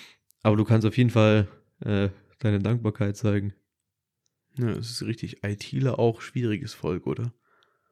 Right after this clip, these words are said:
Speaker 2: <laughs> Muss ich grad so ansprechen, weil bei uns in der Firma haben wir eine I T und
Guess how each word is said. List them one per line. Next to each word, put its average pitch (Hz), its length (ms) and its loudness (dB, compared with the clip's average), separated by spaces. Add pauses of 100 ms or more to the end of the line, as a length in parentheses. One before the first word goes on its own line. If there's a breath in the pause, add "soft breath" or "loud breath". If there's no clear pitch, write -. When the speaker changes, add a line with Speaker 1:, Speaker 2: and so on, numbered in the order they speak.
(760)
Speaker 2:
<laughs> - 400 0
Muss 127 140 2
ich 123 100 -4
grad 127 220 -4
so - 80 -8
ansprechen, 120 500 -6
weil 98 240 -4 (720 soft breath)
bei - 80 -4
uns 120 160 -4
in 110 40 -4
der 107 80 -4
Firma 131 240 0
haben 117 120 -2
wir 117 160 -2
eine 92 60 -4
I 95 60 -6
T 139 380 -6 (920)
und 107 420 -4